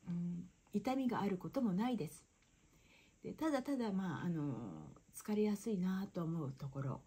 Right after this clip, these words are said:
まあ、これはちょっと病は気からなのかもしれませんけど、あと、えー、ここ半年以上、まあ、うん、食べ物の好みが少し変わったかな。えー、昔はそうでもなかったんですけれども、脂っ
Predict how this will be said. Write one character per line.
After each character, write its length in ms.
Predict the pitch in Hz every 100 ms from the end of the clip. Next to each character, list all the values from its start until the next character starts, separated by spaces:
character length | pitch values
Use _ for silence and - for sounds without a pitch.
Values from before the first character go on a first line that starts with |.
| _
ま 100 | 175
あ、 40 | 175
こ 120 | 165
れ 80 | 233
は 100 | 247
ち 100 | 277
ょ 20 |
っ 40 |
と 80 | 185
病 360 | 170 196 165 151
は 80 |
気 120 | 143 -
か 100 | 185
ら 120 | 170
な 80 | 147
の 100 | 143
か 120 | 262
も 100 | 220
し 120 | -
れ 60 | 147
ま 140 | 156
せ 120 | 156
ん 80 | 143
け 120 | 143
ど、 200 | 135 202 202 - - - -
あ 100 | 214
と、 300 | 202 185 - - - - -
え 160 | - 180
ー、 40 |
こ 140 | 180 180
こ 180 | -
半 320 | 277 233 285 294
年 420 | 311 294 294 302
以 60 |
上、 600 | 277 180 165 202 208 156 - _
ま 280 | 196 196 160
あ、 20 | - _ _ _ _ -
う 20 |
ん、 240 | 180 175 175
食 100 | 208
べ 80 | 269
物 240 | 349 320
の 100 | 214
好 120 | 175 185
み 200 | 151 143
が 100 | 151 -
少 60 | 214
し 120 | -
変 80 | 147
わ 80 | 131
っ 40 | 135
た 100 | -
か 100 | -
な。 200 | 117 - - 185 - _ - - - - -
え 80 | 185
ー、 40 |
昔 340 | 214 254 311 330
は 100 | 311
そ 120 | 302
う 40 |
で 60 | 254
も 100 | 196
な 120 | 202
か 120 | 202
っ 60 | 156
た 80 | 160
ん 80 | 147
で 80 |
す 100 | 139
け 60 | -
れ 60 | 143
ど 100 | 160
も、 280 | 214 226 -
脂 320 | 180 247
っ 80 | 277